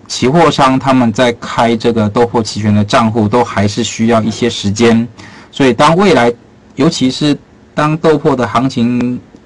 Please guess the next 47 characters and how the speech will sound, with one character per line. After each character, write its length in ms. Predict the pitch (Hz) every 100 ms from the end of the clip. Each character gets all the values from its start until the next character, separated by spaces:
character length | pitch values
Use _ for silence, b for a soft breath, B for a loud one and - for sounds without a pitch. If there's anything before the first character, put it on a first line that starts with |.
| -
更 200 | 240 175
热 180 | 170 233
的 120 | 135
时 220 | 117 - 117
候， 260 | 151 107 - B
你 140 | - 110
可 160 | 107
能 240 | 104 104 110
开 260 | - 139
户 200 | 147 151
就 200 | 117 127
会 220 | 123 123 117
像 180 | 123
过 220 | 113 127 117
去， 260 | 123 110 104 - - B B B B
呃， 420 | 107 101 98 98 101 98
两 180 | 104 101
年 180 | 127 180
前 180 | 113
的 100 | 120
时 140 | 120 117
候 80 | 117
在 140 | 117
开 240 | - 110
股 160 | 107 -
票 160 | 120 110
账 180 | 113
户 160 | 110 101
一 80 | 95
样 160 | 107
需 140 | 104 123
要 60 |
排 180 | - 98
队。 200 | 104 - - - B B B B
现 320 | - 269 175
在 160 | 175
趁 280 | 131 - 156
着 120 | 113 104
人 200 | 117 202
少 220 | 135 104
的 100 | 104
时 180 | - 107
候， 260 | 131 - - B _
尽 300 | - 233 139
快 260 | - 147 113
去 240 | - 131
把 400 | - 92 98 -